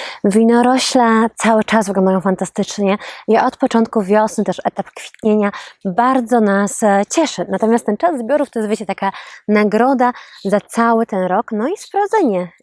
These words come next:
jak ten rok, e, wygląda później w postaci winogron. Dlatego u nas, e, przeważnie robimy wtedy taką imprezę dla znajomych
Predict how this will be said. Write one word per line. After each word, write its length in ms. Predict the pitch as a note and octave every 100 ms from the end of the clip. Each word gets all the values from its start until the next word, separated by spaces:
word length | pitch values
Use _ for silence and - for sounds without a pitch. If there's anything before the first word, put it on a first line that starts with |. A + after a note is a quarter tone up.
| -
jak 400 | G#3+ G3 G3+ A3
ten 200 | A3+ G#3
rok, 260 | F3+ F3 - - - -
e, 140 | - G3
wygląda 400 | G3 C4 E4+ G#3+
później 260 | - F#3+
w 40 | G3+
postaci 380 | G#3 F3+ E3 A3+
winogron. 500 | C4 A#3+ F#3+ F3+ F#3 - -
Dlatego 340 | - A3+ D#4+ -
u 80 | D#4
nas, 320 | D#4+ D#4 -
e, 340 | C#4 C4 B3+ B3+
przeważnie 600 | - C4 C4+ D4 C4+ C#4
robimy 220 | A3+ A#3
wtedy 160 | A3+ A3
taką 220 | - -
imprezę 420 | G#3+ G3+ A#3+ B3+
dla 140 | G#3 F#3
znajomych 460 | G3 F#3 F3 B3